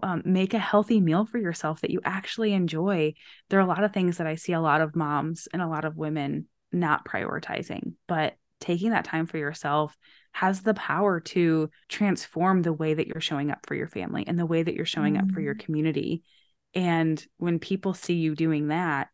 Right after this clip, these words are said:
Speaker 1: everything else changes.
Speaker 2: Oh, that's so beautifully said. Thank you for, for pointing that out. And I couldn't agree with you more. You know, we're, we're called to love God and we're called to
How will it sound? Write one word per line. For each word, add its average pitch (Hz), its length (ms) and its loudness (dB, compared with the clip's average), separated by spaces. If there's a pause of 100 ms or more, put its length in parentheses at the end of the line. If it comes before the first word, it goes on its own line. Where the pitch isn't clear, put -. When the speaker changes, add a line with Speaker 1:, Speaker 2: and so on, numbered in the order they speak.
Speaker 1:
everything 196 400 -2
else - 240 -6
changes. - 580 -8 (140)
Speaker 2:
Oh, 214 220 4
that's 226 260 0
so 254 160 4
beautifully 202 500 -2
said. 185 380 -2
Thank 247 240 0
you 175 400 0
for, 190 480 -2
for 202 160 -2
pointing 180 380 -4
that 160 180 4
out. 151 340 4
And 170 280 -2 (420)
I 196 160 4
couldn't 208 300 2
agree 190 260 -4
with 190 260 -4
you 180 160 -2
more. 170 520 0
You 190 100 0
know, 180 380 0 (580)
we're, 220 360 12
we're 233 180 12
called 214 320 8
to 226 100 2
love 190 200 6
God 185 220 8
and 226 60 4
we're 196 80 4
called 185 220 2
to - 140 0